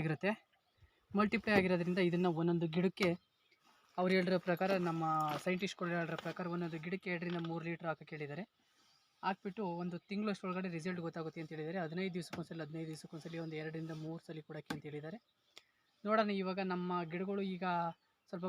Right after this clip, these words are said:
ಗ್ರೋತ್ ಕಮ್ಮಿ ಇರೋದ್ರಿಂದ ಇದನ್ನ ಕೊಟ್ಟರೆ ಯಾವ ಥರ ಗ್ರೋತ್ ಆಗುತ್ತೆ ನೋಡೋಣ. ಒಂದು ತಿಂಗಳಾದ್ಮೇಲೆ ತಿರ್ಗಾ ನೋಡ್ಕೊಂಡು ಏನಾರುವೆ ಇದು ತುಂಬ ಚೆನ್ನಾಗಿ ಕೆಲಸ ಮಾಡ್ತು ಅಂತಂದರೆ ಇದನ್ನ ನಾನು ಆ ಕ್ಷಣಕ್ಕೆ ತಿಳುವಳಿಕೆ ಹೇಳೋಣ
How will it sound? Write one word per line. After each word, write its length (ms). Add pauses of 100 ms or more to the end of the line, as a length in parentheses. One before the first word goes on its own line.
(100)
ಗ್ರೋತ್ 240
ಕಮ್ಮಿ 240
ಇರೋದ್ರಿಂದ 400 (360)
ಇದನ್ನ 240
ಕೊಟ್ಟರೆ 320 (120)
ಯಾವ 100 (140)
ಥರ 120 (120)
ಗ್ರೋತ್ 280
ಆಗುತ್ತೆ 320 (1120)
ನೋಡೋಣ. 280 (240)
ಒಂದು 220
ತಿಂಗಳಾದ್ಮೇಲೆ 560
ತಿರ್ಗಾ 240
ನೋಡ್ಕೊಂಡು 420
ಏನಾರುವೆ 400 (140)
ಇದು 120 (640)
ತುಂಬ 260 (120)
ಚೆನ್ನಾಗಿ 260
ಕೆಲಸ 140 (120)
ಮಾಡ್ತು 320
ಅಂತಂದರೆ 400
ಇದನ್ನ 240
ನಾನು 180
ಆ 120
ಕ್ಷಣಕ್ಕೆ 360
ತಿಳುವಳಿಕೆ 440 (180)
ಹೇಳೋಣ 220